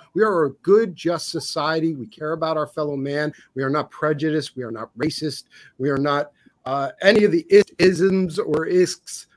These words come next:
that, uh, I like to say that the woke left like to put on us whenever we don't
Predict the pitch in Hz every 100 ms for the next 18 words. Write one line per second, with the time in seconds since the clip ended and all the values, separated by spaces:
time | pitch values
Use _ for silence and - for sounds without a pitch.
0 | _ 131 151 151 160 147 139 151 175 170
1 | 170 165 - 175 170 160 151 139 139 185
2 | 185 147 170 151 143 _ _ - 165 170
3 | 160 - - 240 165 151 147 139 - 170
4 | 208 214 180 185 147 175 170